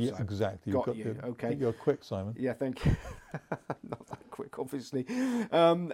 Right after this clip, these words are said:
Speaker 1: and you also write for Racing Ahead magazine.
Speaker 2: Oh, yeah.
Speaker 1: Very, very
Speaker 2: As
Speaker 1: regular
Speaker 2: you
Speaker 1: in
Speaker 2: do
Speaker 1: there.
Speaker 2: yourself.
Speaker 1: Yeah, on and off, on and off. But, um, so you enjoy writing? Is that something that,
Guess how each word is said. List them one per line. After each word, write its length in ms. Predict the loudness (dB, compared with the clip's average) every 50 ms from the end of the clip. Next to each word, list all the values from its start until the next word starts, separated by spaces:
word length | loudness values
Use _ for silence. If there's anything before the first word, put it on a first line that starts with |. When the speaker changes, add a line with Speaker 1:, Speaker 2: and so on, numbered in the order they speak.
| -2 2
Speaker 1:
and 200 | 2 2 4 4
you 120 | 4 4
also 260 | 4 2 0 0 0 4
write 240 | 6 6 4 4 2
for 80 | 0
Racing 340 | 2 2 4 2 2 0 2
Ahead 180 | 2 2 2 2
magazine. 500 | -2 -6 -6 -6 -4 -4 -4 -4 -4 0
Speaker 2:
Oh, 220 | 2 6 8 8 8
yeah. 300 | 8 8 6 6 4 0
Speaker 1:
Very, 240 | 0 0 0 0 0
very 280 | -2 -2 0 0 0 2
Speaker 2:
As 40 | 2 2 2 2 4
Speaker 1:
regular 100 | 6 6
Speaker 2:
you 100 | 8 8
Speaker 1:
in 60 | 8
Speaker 2:
do 60 | 8 6
Speaker 1:
there. 80 | 6 6
Speaker 2:
yourself. 460 | 4 2 2 2 2 2 2 0 -2 -6 _ _ _ _ -8
Speaker 1:
Yeah, 120 | -6 -4
on 200 | -2 -2 0 0 2
and 80 | 2
off, 180 | 2 2 0 -2
on 120 | -2 -2
and 100 | 0 -2
off. 100 | -2 -2 -2 -2
But, 160 | -2 -2 0 0
um, 460 | 2 2 4 4 2 0 -2 -6 -6
so 420 | -2 4 6 6 6 6 4 0 -6 -10 -18 -20 -14 -8
you 120 | -6 -4 -4
enjoy 300 | -2 0 0 2 2 4
writing? 480 | 2 2 0 -2 -4 -6 -8 -6 -6
Is 100 | -6 -4
that 180 | -4 -4 -4 -4
something 400 | -4 -6 -4 -2 -2 -2 -2 -2
that, 120 | -2 -4